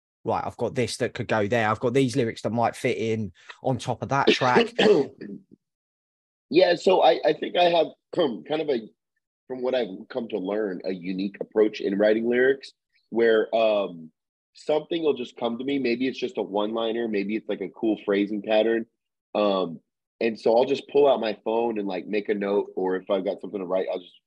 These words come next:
Speaker 2: jot down a line or a couple lines or a few lines. And it could be me being inspired by anything, like, in my day-to-day life. It could
Speaker 1: Yeah.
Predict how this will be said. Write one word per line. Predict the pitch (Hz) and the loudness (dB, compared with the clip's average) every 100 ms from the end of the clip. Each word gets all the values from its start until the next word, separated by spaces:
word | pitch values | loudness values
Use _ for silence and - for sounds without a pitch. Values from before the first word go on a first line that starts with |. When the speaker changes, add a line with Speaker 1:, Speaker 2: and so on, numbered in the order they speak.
| _ _ _ - | _ _ _ -10
Speaker 2:
jot | 92 113 104 | 2 2 4
down | 113 107 | 2 2
a | 98 | 0
line | 98 95 85 82 | 0 -2 -4 -4
or | 98 | -4
a | 98 | 0
couple | 123 107 95 | 0 2 -2
lines | 90 85 80 | -4 -6 -4
or | - | 0
a | 101 | 0
few | - 160 160 | -2 0 2
lines. | 135 101 92 90 _ _ _ _ _ - _ _ _ - | 2 0 -2 -6 _ _ _ _ _ -20 _ _ _ -2
And | 147 | 0
it | 151 | 2
could | 165 160 | 0 0
be | 165 156 | -2 -2
me | 139 147 143 | 0 0 2
being | 143 120 | -2 -2
inspired | 120 - 120 117 113 | -6 -4 0 0 0
by | 107 87 - _ _ _ 110 | -2 -4 -14 _ _ _ -4
anything, | 117 110 101 107 101 98 | -4 -4 -4 0 0 0
like, | 95 87 - _ _ - | -4 -6 -8 _ _ -2
in | 101 | 0
my | 101 | 0
day-to-day | 95 98 95 92 90 | 0 0 0 0 0
life. | 85 78 - | -2 -6 -4
It | 120 120 | -2 2
could | 123 | 2
Speaker 1:
Yeah. | 120 | 2